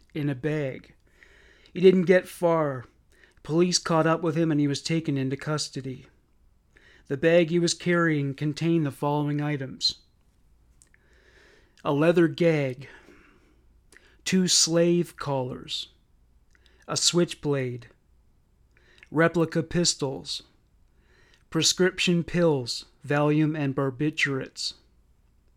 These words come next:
At the police station, Richard Cottingham was read his Miranda rights. He told them the sex he had with Leslie was consensual, that they mutually agreed that she would accept a hundred and eighty dollars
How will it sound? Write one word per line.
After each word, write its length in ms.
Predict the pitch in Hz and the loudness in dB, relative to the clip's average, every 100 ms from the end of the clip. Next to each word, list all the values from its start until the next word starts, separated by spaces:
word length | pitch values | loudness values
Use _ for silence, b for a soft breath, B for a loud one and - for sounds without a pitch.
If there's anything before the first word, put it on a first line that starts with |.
| _ _ _ B B B B | _ _ _ B B B B
At 120 | 165 | -4
the 80 | 170 | -4
police 360 | - 190 202 | 0 2 2
station, 600 | - 190 185 - 190 185 185 b b b b | 2 2 4 4 2 0 -4 b b b b
Richard 340 | 156 165 170 | 0 2 0
Cottingham 400 | 175 165 170 165 | 2 4 4 4
was 160 | 156 131 | 2 0
read 200 | 156 156 | 0 0
his 140 | 143 | -2
Miranda 460 | 143 143 147 147 139 | -2 -2 0 -2 -2
rights. 600 | 135 131 - - - - _ _ _ _ _ _ _ _ _ b b b b b | -4 -6 -10 -6 -6 -6 _ _ _ _ _ _ _ _ _ b b b b b
He 120 | 160 | -4
told 300 | 170 185 170 | 2 2 4
them 220 | 190 190 | 4 4
the 100 | 170 | 4
sex 380 | - 175 175 - | 2 0 -2 -2
he 100 | 175 | -2
had 220 | 165 165 | 0 0
with 140 | 151 139 | -2 -2
Leslie 460 | 160 160 160 165 | -2 0 -2 -2
was 180 | 147 143 | -2 -4
consensual, 1000 | - 151 - 160 156 151 143 135 131 - _ b b b b | -4 -2 -2 0 -2 -2 -4 -6 -8 -14 _ b b b b
that 120 | 147 | -6
they 140 | 160 160 | 0 2
mutually 520 | 160 185 - 185 185 | 4 2 2 2 2
agreed 500 | 160 170 175 185 165 | 2 0 0 0 -2
that 160 | 156 127 | -2 -2
she 160 | - | 0
would 140 | 160 151 | 0 0
accept 440 | 147 - 156 - | -2 -2 -2 -2
a 80 | 127 | -4
hundred 280 | 151 175 185 | -2 -2 0
and 80 | |
eighty 240 | 170 165 156 | 0 0 -2
dollars 640 | 160 160 156 139 123 - | -2 0 0 -2 -4 -6